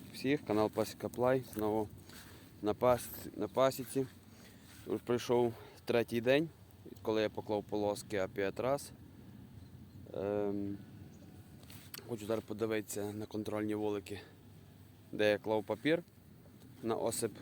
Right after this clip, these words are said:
кліща, чи посипався кліщ, чи спрацювали полоски, чи то просто даремно трата часу. Зараз будемо дивитися, я на три вулики поклав папір.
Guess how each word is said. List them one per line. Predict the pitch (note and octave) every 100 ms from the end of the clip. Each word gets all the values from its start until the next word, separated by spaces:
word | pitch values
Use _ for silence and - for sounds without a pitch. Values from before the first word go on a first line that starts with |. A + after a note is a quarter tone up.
| - -
кліща, | A#2+ A2+ C#3 C#3+ D3 - - - - - - - - - - -
чи | B2+
посипався | A2+ G#2+ - C#3+ - B2+ C3
кліщ, | B2 B2+ B2 -
чи | A#2 A2 A2 - - - - - - - - -
спрацювали | - A2+ A#2 B2 B2+ A#2+
полоски, | A#2+ A#2+ A#2+ - A2+
чи | G#2+ G#2+
то | G#2
просто | - A2 G#2+ - G#2 - - - - - - - - - - - - - - -
даремно | G#2 A2+ A#2+ A#2+ A#2+ A#2
трата | B2 B2 A#2
часу. | - D3 C3+ B2+ A2+ - - - - - - - - - - - -
Зараз | A#2+ A#2+ A2 - - - - - - - -
будемо | - A2 A2+ G#2+
дивитися, | A2 G#2 - G#2+
я | G#2+
на | G#2
три | G#2 G#2+
вулики | G#2+ G#2+ G2+
поклав | G2+ G#2 G#2+ G#2+ G2 -
папір. | - G#2+ C#3 C#3+